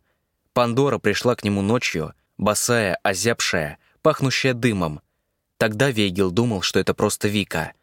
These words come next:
что с Викой случилась беда. Но лихо объяснила, дало Господний хлеб. Ни крупицы его, которые лаборанты-бабы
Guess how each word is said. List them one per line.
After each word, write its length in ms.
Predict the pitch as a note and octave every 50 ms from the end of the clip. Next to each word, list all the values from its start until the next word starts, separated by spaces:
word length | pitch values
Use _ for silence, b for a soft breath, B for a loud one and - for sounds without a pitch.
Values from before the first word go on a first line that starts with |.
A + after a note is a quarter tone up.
| _ _ _
что 220 | - - - B2 A2+
с 100 | - A2+
Викой 240 | B2 C3 - -
случилась 480 | F#2+ - G2 F#2+ - - G#2+ G2+ G2 E2+
беда. 460 | E2+ G2 G2+ F#2 A2 F2+ D#2+ D2 - _ _ _ _ _ _ _ _ _ _ _ _ _ _ _
Но 140 | - A2 A#2+
лихо 320 | B2 C3 C3 - - A#2 A2+
объяснила, 720 | G2+ A2 A2+ A2 - - A#2 G#2 F#2 E2 D#2+ D2 D2+ E2+ _ _ _ _ -
дало 320 | G#2 A2 A2 G#2+ A2 A2+
Господний 480 | G2 G#2 F#2+ - - A2+ G2+ D#2+ F#2+ F#2
хлеб. 380 | - - G2 F2 D#2 - - - _ _ _ _ _ _ _ _ _ -
Ни 160 | A2+ B2+ C3
крупицы 580 | - - C3 C3 - - D#3 D3+ C#3 - - G#2+
его, 360 | G#2 G#2 F#2+ G2 E2+ D#2+ E2+ - _ _ _ -
которые 380 | - G#2+ - A2 G2+ G2 F#2+
лаборанты-бабы 960 | F#2 F#2+ E2+ F#2 F#2+ G2 F#2+ F2+ E2+ - E2+ D#2+ G#2 A2 A2 F#2 F2+ E2 D2+